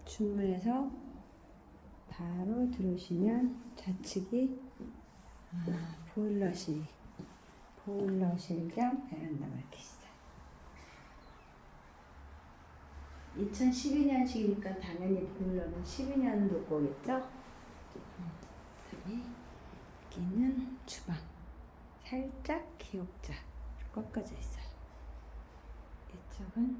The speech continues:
냉장고 자리까지 이렇게 만들어져 있고요. 주방이 입주 청소는 안 돼 있는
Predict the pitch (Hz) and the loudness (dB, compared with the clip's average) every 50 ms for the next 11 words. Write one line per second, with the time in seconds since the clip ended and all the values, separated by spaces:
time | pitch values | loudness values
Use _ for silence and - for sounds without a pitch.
0 | - - - 175 175 180 180 185 180 180 180 185 - - - - 180 180 185 180 | -4 -6 -6 -6 -6 -6 -6 -8 -8 -10 -10 -10 -12 -12 -12 -10 -10 -10 -10 -10
1 | - - - 180 170 170 170 - - 226 233 254 247 247 - - - - - - | -12 -10 -12 -10 -10 -10 -10 -8 0 2 4 4 4 2 -4 -10 -14 -14 -16 -16
2 | - - - - - - - - - - - - 170 160 151 147 151 156 143 139 | -18 -18 -18 -16 -16 -16 -14 -14 -14 -12 -10 -8 -6 -6 -6 -6 -6 -8 -10 -10
3 | - - - 160 156 - - - - 214 247 254 254 - - - - - - - | -12 -14 -12 -12 -12 -12 -14 -12 -4 -2 0 0 0 -4 -8 -14 -12 -12 -12 -12
4 | - - - - - - - - - - - - - - - - - - - - | -12 -16 -20 -20 -20 -20 -20 -20 -20 -20 -20 -20 -20 -20 -20 -20 -20 -20 -18 -18
5 | - - - 190 185 180 185 202 220 214 202 - - - - - - - - - | -18 -12 -6 -2 0 2 2 2 2 2 0 0 -6 -10 -12 -12 -12 -12 -18 -18
6 | - - - - - - - - - - - - - - - - - - - - | -18 -20 -18 -18 -18 -18 -18 -18 -18 -16 -10 -8 -6 -6 -6 -8 -10 -12 -12 -14
7 | - - 226 202 - - - - 233 233 - - - - - 277 277 269 262 262 | -8 -8 -8 -8 -8 -14 -6 -4 -4 -4 -4 -8 -8 0 4 6 6 6 6 4
8 | 262 247 247 254 247 233 196 185 190 196 202 220 214 208 196 | 4 4 4 6 6 6 8 8 8 8 8 8 8 6 6